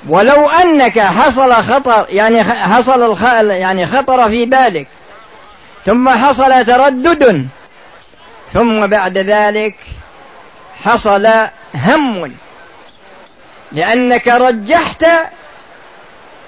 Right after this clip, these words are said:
إحدى كفتي،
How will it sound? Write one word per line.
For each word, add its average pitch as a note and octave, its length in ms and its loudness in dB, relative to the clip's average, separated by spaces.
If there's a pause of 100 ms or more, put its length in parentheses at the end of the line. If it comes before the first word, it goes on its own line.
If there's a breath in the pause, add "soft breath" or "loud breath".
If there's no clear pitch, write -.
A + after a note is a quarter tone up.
(1200)
إحدى A3+ 640 2 (1300)
كفتي، D#4 880 0